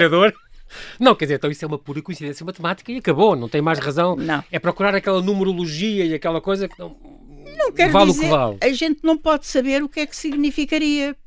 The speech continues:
Speaker 2: porque a gente não sabe quem é que inventou.
Speaker 1: Pois. O Joker é uma coisa que é uma invenção muito recente, eu não sabia.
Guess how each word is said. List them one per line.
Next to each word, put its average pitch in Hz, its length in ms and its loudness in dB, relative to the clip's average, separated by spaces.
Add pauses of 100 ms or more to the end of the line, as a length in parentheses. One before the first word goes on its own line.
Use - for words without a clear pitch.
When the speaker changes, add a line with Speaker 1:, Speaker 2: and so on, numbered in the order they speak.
(140)
Speaker 2:
porque - 180 -12
a 311 40 -2
gente 294 220 -6
não 339 80 0
sabe 330 280 0
quem 262 120 2
é 247 80 4
que 294 100 -2
inventou. 285 540 0 (180)
Speaker 1:
Pois. - 380 -16 (600)
O 160 60 0
Joker 160 320 4
é 131 60 2
uma 135 100 0
coisa 143 260 0
que - 140 -6
é 147 40 0
uma 143 100 4
invenção 147 340 2
muito 226 240 2
recente, - 320 -2
eu 165 60 -2
não 143 80 -2
sabia. 117 200 -4